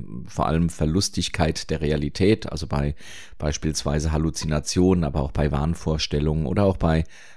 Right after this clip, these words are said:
leichten Psychosen. Da werden diese Medikamenten gege-, Medikamente gegeben.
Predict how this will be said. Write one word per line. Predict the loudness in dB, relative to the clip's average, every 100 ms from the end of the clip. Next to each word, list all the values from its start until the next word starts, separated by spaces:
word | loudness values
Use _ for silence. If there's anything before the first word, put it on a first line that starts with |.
| -6
leichten | -2 -2 -2 -6
Psychosen. | -4 -4 -2 -2 0 0 -2 -2
Da | -2 -2 -2
werden | -2 -2 -2
diese | -2 0
Medikamenten | 0 0 0 0 0 0 -2
gege-, | -2 -2 0
Medikamente | 0 0 2 2 2
gegeben. | -2 -2 0 2 0